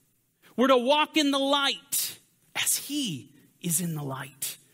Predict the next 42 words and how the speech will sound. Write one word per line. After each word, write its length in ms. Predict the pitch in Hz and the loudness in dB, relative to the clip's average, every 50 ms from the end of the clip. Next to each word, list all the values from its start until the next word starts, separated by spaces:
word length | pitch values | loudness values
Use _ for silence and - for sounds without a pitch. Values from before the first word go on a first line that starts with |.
| _ | _
"Thy 200 | - 220 220 254 | 4 6 6 6
word 400 | 247 214 269 381 427 440 453 415 | 6 4 4 6 6 6 4 4
is 120 | 349 254 240 | 4 4 4
a 60 | 285 | 2
lamp 320 | 254 254 254 262 247 - | 4 4 4 4 4 2
unto 240 | 262 226 214 - 269 | -2 -4 -2 0 0
thy 140 | 247 226 214 | 2 2 0
feet 260 | 208 - 277 254 233 208 | 0 0 0 0 0 0
and 140 | 196 185 | 0 0
a 40 | 185 | 2
light 260 | 185 185 180 180 170 | 2 2 2 0 0
unto 200 | 170 165 156 - | 0 -2 -2 -4
thy 140 | 156 156 143 | -4 -4 -4
path." 460 | 139 - 151 127 104 120 - - - _ _ _ _ _ _ _ _ _ _ _ _ _ _ _ _ _ _ _ - | -4 -4 -6 -6 -6 -8 -12 -16 -20 _ _ _ _ _ _ _ _ _ _ _ _ _ _ _ _ _ _ _ 0
Think 160 | 285 311 302 | 2 2 2
about 240 | 349 240 269 254 240 | 2 2 0 0 0
all 240 | - 240 269 294 294 | 0 -2 -2 -2 0
these 180 | 269 269 254 | 0 0 0
statements. 460 | - - - - 294 285 220 - - - - - | 0 0 0 0 0 0 -2 -4 -6 -8 -6 0
"He 180 | - 330 370 392 | 4 6 6 6
who 160 | 349 349 330 | 4 4 2
abides 480 | 302 269 214 - 302 339 349 339 - - | 2 0 0 0 2 2 2 4 2 2
in 120 | 320 285 | 2 4
him 260 | 277 370 381 302 254 | 4 4 4 4 4
must 320 | 254 320 381 427 415 - - | 4 4 4 4 2 0 0
himself 600 | 403 415 370 - - 415 415 370 302 294 - - | 0 2 2 2 2 4 4 4 4 2 0 -2
walk 600 | 311 330 403 403 359 294 285 302 - - - - - _ _ _ _ _ _ _ _ | 0 2 4 4 4 2 2 0 -4 -10 -20 -20 -20 _ _ _ _ _ _ _ _
as 120 | - 139 - | -6 -6 -6
he 140 | - 196 190 | -4 -6 -6
walked." 520 | 170 180 185 180 151 - - _ - - - _ _ _ _ _ _ _ _ _ _ _ _ _ _ _ _ _ _ _ _ _ _ _ _ - | -6 -6 -6 -8 -10 -14 -16 _ -20 -20 -20 _ _ _ _ _ _ _ _ _ _ _ _ _ _ _ _ _ _ _ _ _ _ _ _ -2
This 260 | 233 269 262 - - | 0 2 2 0 0
is 160 | 208 156 - | -2 -4 -8
the 100 | - 175 | -8 -10
calling. 640 | - - - 226 220 233 240 220 170 143 131 - - - - - | -8 -6 -4 -4 -2 -2 0 0 -2 -2 -2 -6 -10 -10 -6 -2
This 180 | 269 262 - | -2 -2 -2
is 140 | 262 190 - | -4 -4 -6
what 140 | 214 190 185 | -6 -6 -4
we 140 | 214 220 214 | -2 -2 -2
are 80 | 202 | -2
called 580 | 202 - - - - 220 220 185 156 151 151 - - - _ _ _ _ _ - | -4 -6 -8 -6 -4 -2 -2 -2 -4 -6 -8 -12 -20 -20 _ _ _ _ _ -8
to 100 | - 185 | -6 -4
do. 440 | 151 185 214 196 156 131 131 - | -2 -2 0 0 -2 -2 -6 -10